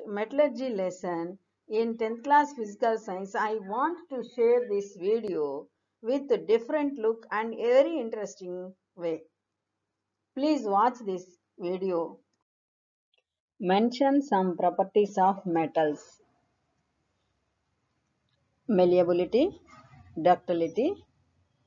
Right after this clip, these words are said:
sonority, lustrous, electrical conductivity, thermal conductivity, et cetera are some properties of metals.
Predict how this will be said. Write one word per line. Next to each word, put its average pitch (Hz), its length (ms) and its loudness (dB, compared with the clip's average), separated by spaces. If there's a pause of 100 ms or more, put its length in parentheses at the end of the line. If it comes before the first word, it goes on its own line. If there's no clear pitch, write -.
(1000)
sonority, 185 760 4
lustrous, 208 800 -2 (220)
electrical 185 600 2
conductivity, 196 1080 -2
thermal 175 400 0
conductivity, 180 720 -2
et 175 180 -4
cetera 190 460 -6
are 196 220 2
some 254 400 -4 (480)
properties 190 640 0
of 285 180 0 (480)
metals. 190 560 2